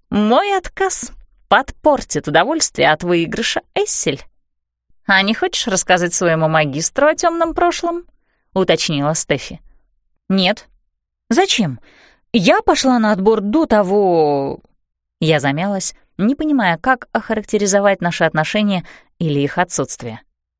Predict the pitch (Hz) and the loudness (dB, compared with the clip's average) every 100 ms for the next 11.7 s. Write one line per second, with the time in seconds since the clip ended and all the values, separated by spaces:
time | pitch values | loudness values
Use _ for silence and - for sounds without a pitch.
0 | _ 165 143 175 - - 269 254 208 185 | _ -4 0 0 -2 -4 -2 0 -2 -2
1 | 190 180 156 147 - - - 233 180 156 | -4 -2 -4 -4 -8 -10 -2 0 0 -2
2 | - - 214 190 139 123 131 - _ _ | -4 -2 -2 -2 -4 -6 -10 -16 _ _
3 | _ _ _ _ _ - 196 262 370 330 | _ _ _ _ _ -4 0 2 2 2
4 | 285 269 294 269 277 262 277 247 254 233 | 2 2 0 0 0 2 2 2 0 0
5 | 247 320 226 170 190 196 208 208 330 277 | 0 -2 -2 -2 -2 -2 -2 -4 -2 -2
6 | 214 - 208 190 - 170 - 233 320 277 | -2 -2 0 0 -2 -4 -4 0 0 0
7 | 269 - - _ _ 226 240 370 214 190 | -4 -8 -20 _ _ 2 2 2 -2 -4
8 | 254 208 208 - 165 139 - - _ - | -4 -4 -4 -4 -4 -4 -10 -16 _ -2
9 | 262 175 - - 156 156 120 190 196 143 | -2 -2 -8 -8 -6 -4 -4 -2 -2 -2
10 | - - 139 123 - _ _ - 320 440 | -4 -2 -2 -2 -8 _ _ 2 2 2
11 | - 202 - - - - | -4 -6 -8 -10 -6 -6